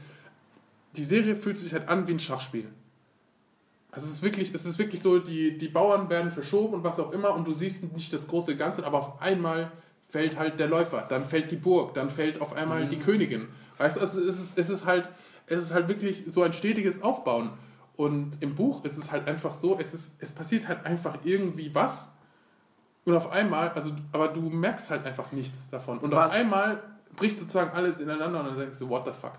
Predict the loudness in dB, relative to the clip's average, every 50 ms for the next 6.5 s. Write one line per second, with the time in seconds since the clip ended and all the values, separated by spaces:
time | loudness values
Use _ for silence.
0 | -16 -20 -20 -20 _ _ -4 -4 -4 -4 0 2 2 2 2 0 -4 -6 -6 -8
1 | -8 -6 -8 -6 -6 -6 -6 -6 -4 -2 -2 0 0 -2 -4 -6 -10 -10 -6 -6
2 | -4 -4 -4 -4 -4 -2 0 0 0 0 -2 -8 -12 -14 -14 -10 -6 -2 -2 -2
3 | -2 -4 -8 -18 -20 -20 -20 -20 _ -20 -20 -20 -14 -4 -2 0 0 0 -2 -4
4 | -8 -8 -12 -16 -20 -20 -12 -2 2 2 4 4 2 0 -2 -4 -8 -14 -16 -18
5 | -18 -20 -20 -20 -20 -20 -14 -12 -10 -10 -6 -2 0 2 2 2 0 -2 -4 -6
6 | -6 0 2 2 2 2 0 -4 -4